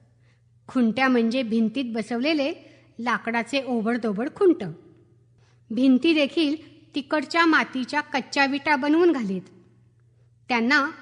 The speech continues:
मोपे म्हणत. इकडच्या विटासुद्धा चांगल्या असतात, पण तिकडच्या मातीत चिकणाई कमी असल्यामुळे विटा फारच भुसभुशीत असत. त्या काळात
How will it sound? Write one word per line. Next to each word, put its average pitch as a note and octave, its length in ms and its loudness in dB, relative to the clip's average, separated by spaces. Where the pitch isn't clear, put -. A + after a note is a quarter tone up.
मोपे B3 440 0
म्हणत. G#3 300 -2
इकडच्या F4 520 2
विटासुद्धा E4 600 0
चांगल्या A#3 380 0
असतात, A#3 360 -2
पण G4 200 4
तिकडच्या D#4+ 460 0
मातीत C#4+ 360 -2
चिकणाई B3 400 -2
कमी D#4+ 300 2
असल्यामुळे D4+ 580 -2
विटा C4+ 320 -4
फारच E4+ 440 -2
भुसभुशीत A3+ 540 -4
असत. E3+ 280 -10
त्या A3+ 140 0
काळात C#4 380 0